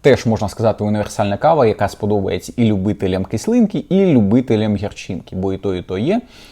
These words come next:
Причому, е, той, хто лякається кислинки, що вона буває лимонна, ні, тут вона не така, тут вона приємна, фруктова,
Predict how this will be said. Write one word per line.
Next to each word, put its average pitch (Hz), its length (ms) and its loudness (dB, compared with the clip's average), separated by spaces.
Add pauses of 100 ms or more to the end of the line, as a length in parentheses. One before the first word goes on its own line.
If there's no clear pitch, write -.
(140)
Причому, 139 320 -2 (400)
е, 95 200 -4 (260)
той, 123 180 4
хто 113 260 -2
лякається 104 840 0 (240)
кислинки, 104 800 0 (220)
що - 160 -6
вона 104 220 2
буває 101 300 4
лимонна, 120 380 2
ні, 92 220 -4 (140)
тут - 200 -12
вона 92 200 -4
не 90 140 -6
така, 131 300 -2
тут 104 200 -10
вона 98 220 -2
приємна, 113 440 0
фруктова, 101 720 -2